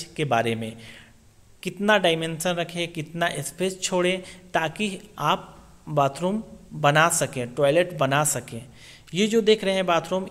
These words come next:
इसका साइज जानना चाहते हैं तो वीडियो लास्ट तक देखें कि कैसे बनाया गया है और कितना साइज में बनाया गया है। वीडियो स्टार्ट करने से पहले एक रिक्वेस्ट है आप सबसे कि अभी तक इस चैनल को सब्सक्राइब नहीं किए हैं तो प्लीज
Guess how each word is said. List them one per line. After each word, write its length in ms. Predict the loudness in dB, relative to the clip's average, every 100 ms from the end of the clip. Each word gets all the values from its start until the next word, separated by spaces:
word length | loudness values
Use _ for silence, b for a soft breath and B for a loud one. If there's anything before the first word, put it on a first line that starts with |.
| -8
इसका 260 | -6 -2 -2
साइज 280 | 0 -2 0
जानना 340 | -2 0 -2
चाहते 340 | -2 -4 -4
हैं 200 | -6 -6 -6
तो 80 |
वीडियो 340 | -4 -4 -2 -2
लास्ट 320 | -2 -4 0
तक 140 | -2
देखें 440 | 0 -4 -2 -2 -4 B B B B B B -20 -20 -18
कि 120 | -16 -2 2
कैसे 360 | 4 4 2
बनाया 380 | 4 4 6 4
गया 220 | 4 4 2
है 140 | 0 0
और 160 | -2 -6
कितना 280 | -6 -4 -2
साइज 340 | 0 0 0
में 160 | -2 -2
बनाया 340 | 0 0 0
गया 220 | -2 -8
है। 240 | -10 -16 -18 -20 -20 -20 -20 _ b b b
वीडियो 320 | 0 4 4
स्टार्ट 280 | 4 2 0
करने 280 | 0 0 -2
से 140 | -2
पहले 300 | -2 -2 0 -4
एक 160 | -4
रिक्वेस्ट 440 | -10 -4 -4 -2 0
है 80 | 0
आप 100 | -2
सबसे 360 | -8 -8 -8 -8 -10 B B
कि 80 | -12 -4
अभी 220 | -2 0
तक 180 | -2 -2 -4
इस 140 | -4
चैनल 260 | -2 -2 -4
को 120 | -6
सब्सक्राइब 540 | -4 -4 2 2 2
नहीं 140 | -2 -6
किए 220 | -6 -4
हैं 160 | -4 -6
तो 80 |
प्लीज 380 | -8 -6 -6 -6